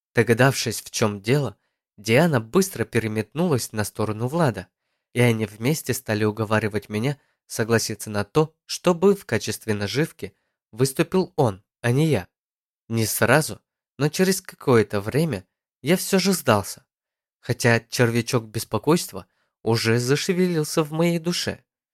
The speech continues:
Стоило мне только представить, какой опасности я подвергаю своего верного друга. Главное, мы решили. Оставалось согласовать детали.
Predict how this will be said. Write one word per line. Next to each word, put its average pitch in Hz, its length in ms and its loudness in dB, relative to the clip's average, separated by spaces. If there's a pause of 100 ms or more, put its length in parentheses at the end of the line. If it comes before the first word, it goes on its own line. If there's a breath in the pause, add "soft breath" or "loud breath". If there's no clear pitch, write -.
(260)
Стоило 110 460 2
мне 110 200 -4
только 110 320 -4
представить, 123 720 -2 (360)
какой 143 500 2
опасности 113 640 -2
я 104 180 -2
подвергаю 113 800 0
своего 104 460 0
верного 113 480 2
друга. 139 420 0 (640)
Главное, 113 720 2
мы 147 220 0
решили. 123 520 -2 (420)
Оставалось 120 580 2
согласовать 104 680 -4
детали. 117 500 0